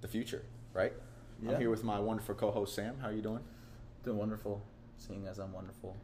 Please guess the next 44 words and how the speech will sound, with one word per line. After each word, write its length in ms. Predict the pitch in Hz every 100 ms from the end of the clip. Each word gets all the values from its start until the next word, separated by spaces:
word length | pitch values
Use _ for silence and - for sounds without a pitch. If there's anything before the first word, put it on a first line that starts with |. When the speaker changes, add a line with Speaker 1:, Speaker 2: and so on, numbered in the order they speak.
| - -
Speaker 2:
Um, 300 | 98 98 92 92 - - -
Speaker 1:
<laughs> 300 | - - - -
Speaker 2:
excited 380 | - 101 101 98
for 160 | 107
another 240 | 98 107 101
episode, 340 | - 98 98 - - - -
of 80 | -
course. 160 | 107 - - - - 98
Speaker 1:
I'm 140 | 104
really 180 | 110 101
excited 300 | - 92 90
for 80 | 87
this 180 | 82
one. 140 | 90 85 - - -
Uh, 120 | 85 85 -
we 140 | 101
already 160 | 104 101
tackled 400 | - 90 98 -
Speaker 2:
Mm-hmm. 240 | 110 110
Speaker 1:
cryptocurrency, 540 | 95 98 95 92 98 95 - -
Speaker 2:
Mm-hmm. 220 | 110 113 120
Speaker 1:
first, 340 | 101 - -
first 220 | 104 -
episode 380 | 104 90 98 95
of 120 | 95
our, 260 | 95 92 90 -
of 100 | 95
our 120 | 92
series, 520 | - 101 98 101 - -
um, 200 | 87 85
F 160 | 92 -
Fiat. 320 | 98 95 92 - - - - - - - - -
Now 200 | 95 104
we're 80 | 98
diving 280 | 95 98
into 180 | 95 87
N 120 | 87
F 160 | 87 -
Ts 380 | 92 80 80 -
and 240 | - 80 80 -
how 140 | 85
important 380 | 85 85 78 80
they 100 | 80
are. 240 | 78 78